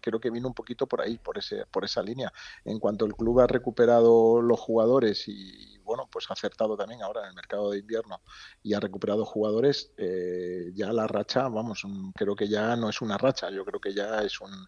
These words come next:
es una cosa muy clara y una línea muy clara, ¿no? Claramente ascendente. Entonces, eh,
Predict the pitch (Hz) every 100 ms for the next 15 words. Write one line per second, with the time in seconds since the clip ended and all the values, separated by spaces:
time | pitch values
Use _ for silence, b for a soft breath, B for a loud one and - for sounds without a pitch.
0 | B B B - 107 101 104 107 101 101
1 | - 107 120 120 104 98 101 101 104 95
2 | 98 92 110 117 95 120 131 104 101 95
3 | - - 101 98 101 104 95 95 90 -
4 | - - - 175 175 123 151 - _ _
5 | - 180 196 196 202 - 202 190 185